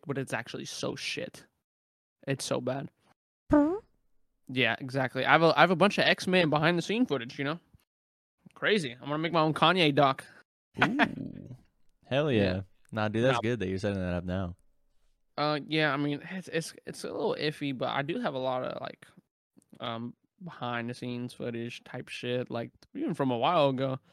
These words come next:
Speaker 1: Nothing too crazy, but just a little bit. I think one day I'll make some shit like that, but probably not anytime soon until I start getting the, the YouTube numbers up.
Speaker 2: Yeah, like, and that, that's, like, a thing is, like,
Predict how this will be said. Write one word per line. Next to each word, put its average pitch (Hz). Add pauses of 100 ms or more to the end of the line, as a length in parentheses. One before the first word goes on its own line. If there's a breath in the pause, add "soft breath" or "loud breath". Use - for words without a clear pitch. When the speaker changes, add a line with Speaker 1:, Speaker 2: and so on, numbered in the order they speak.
(240 soft breath)
Speaker 1:
Nothing 196
too 156
crazy, 151
but 226
just -
a 143
little 123
bit. 127 (800 soft breath)
I 196
think 175
one 143
day 143
I'll 143
make 143
some 143
shit 135
like 139
that, 143 (260 loud breath)
but 131 (260)
probably 185
not 127
anytime 123
soon 123 (120)
until 127
I 123
start 131 (560)
getting 131
the, 131 (220)
the 131
YouTube 135
numbers 139
up. 143 (680 soft breath)
Speaker 2:
Yeah, 95 (240)
like, 107
and 113
that, 123
that's, 120
like, 123
a 110
thing 98
is, 92
like, 90